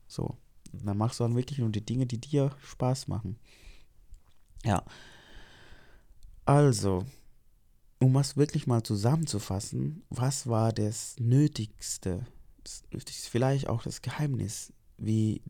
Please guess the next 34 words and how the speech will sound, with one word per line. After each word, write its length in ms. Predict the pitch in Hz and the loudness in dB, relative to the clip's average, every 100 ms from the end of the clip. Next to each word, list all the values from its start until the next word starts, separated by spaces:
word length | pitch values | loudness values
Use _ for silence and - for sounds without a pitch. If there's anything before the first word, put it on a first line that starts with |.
| - | -6
du 260 | - 156 156 | 2 4 4
dein 260 | 156 113 113 | 2 2 2
Unternehmen 560 | 113 110 107 120 120 | 0 2 2 2 0
oder 240 | 101 101 101 | 0 -2 -2
wie 60 | |
du 100 | 110 | 0
deine 280 | 113 110 110 | 2 2 2
Passion 460 | - 127 - 147 151 | 0 -4 0 0 0
finden 300 | 107 95 92 | -2 -4 -8
kannst, 380 | - 98 - - | -8 -8 -8 -10
was 260 | 98 - | -10 -10
du 140 | - 143 135 | -2 -2 0
machen 320 | 120 - 98 | -4 -6 -4
willst. 320 | 92 101 - - - - _ _ - _ _ _ - _ - | -4 -4 -8 -20 -20 -20 _ _ -20 _ _ _ -20 _ -6
Wirklich 560 | - 123 - 139 139 - - _ _ _ _ _ _ | 0 0 2 0 -2 -8 -20 _ _ _ _ _ _
ersten 300 | - - - | -10 -6 -6
Schritt 260 | 110 117 117 | -6 -6 -8
zu 100 | - | -8
gehen. 380 | - 123 92 - - - | -4 -2 -2 -6 -14 -2
Also 220 | 104 110 | -2 0
wirklich 400 | 131 - 135 - - - - | 0 0 -2 -6 -20 -20 2
irgendwas 540 | 123 143 147 127 123 | 4 6 4 4 2
unternehmen. 500 | - 113 113 117 117 | 0 -2 0 2 4
Das, 200 | 107 110 | 4 2
was, 280 | 113 113 - - | 2 0 -2 -6
deshalb 420 | 117 - 120 117 | -6 0 0 2
heißt 220 | 135 151 151 | 0 0 -2
das 120 | 123 | -4
auch 160 | - - | -2 -2
Unternehmertum. 1400 | - 110 127 113 131 165 165 147 135 - - 135 123 98 - - - - - - - _ _ - | -2 -2 0 0 2 2 2 0 0 -6 -2 0 0 -2 -10 -20 -20 -20 -20 -20 -20 _ _ -2
Deshalb 480 | - 113 113 110 135 | 0 2 2 0 -2
heißt 260 | - 139 - | -2 -2 -2
das 180 | 120 - | -4 0
auch 280 | 107 113 | -2 -2